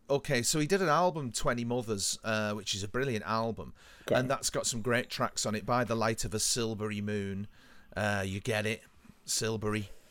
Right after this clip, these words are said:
Speaker 1: Um, Stone Circles and You. There's, there's, it's great. It's great. He's great, Copey. We
Speaker 2: So,
Speaker 1: like
Speaker 2: w-,
Speaker 1: Copey.
Speaker 2: is it folk or what? Is it, I'm presuming
Speaker 1: Yeah.
Speaker 2: folky, right?
Speaker 1: Yeah, he's ve-, oh, the music, no, not particularly folky sounding, but his,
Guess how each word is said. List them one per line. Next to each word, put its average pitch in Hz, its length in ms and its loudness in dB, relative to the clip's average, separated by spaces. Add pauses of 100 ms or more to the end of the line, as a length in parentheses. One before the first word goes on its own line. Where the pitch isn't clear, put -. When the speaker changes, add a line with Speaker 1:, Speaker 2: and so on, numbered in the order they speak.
(280)
Speaker 1:
Um, 113 920 4
Stone 127 320 2
Circles 120 460 0
and 110 140 0
You. 117 600 0 (100)
There's, 180 220 -6
there's, 226 240 -6
it's - 220 -10
great. - 340 -10 (120)
It's - 100 -14
great. 92 240 -6
He's 160 160 2
great, 113 400 -2
Copey. - 460 -10 (540)
We - 60 -8
Speaker 2:
So, 233 120 12
Speaker 1:
like 220 220 12
Speaker 2:
w-, - 200 -2
Speaker 1:
Copey. - 120 8
Speaker 2:
is 160 80 12
it 190 140 12
folk - 600 12
or 160 280 12
what? 143 220 8
Is 92 120 -2
it, 98 140 2
I'm 113 240 8
presuming 120 400 8
Speaker 1:
Yeah. - 160 8
Speaker 2:
folky, 80 520 4 (100)
right? 90 240 0
Speaker 1:
Yeah, 349 260 4
he's 247 300 0
ve-, 247 220 -4 (120)
oh, 165 160 2
the 208 120 2
music, 233 440 2
no, 139 400 2
not - 180 -2
particularly - 440 -6
folky 117 360 -4
sounding, 120 380 0
but 127 220 -4
his, 139 300 -4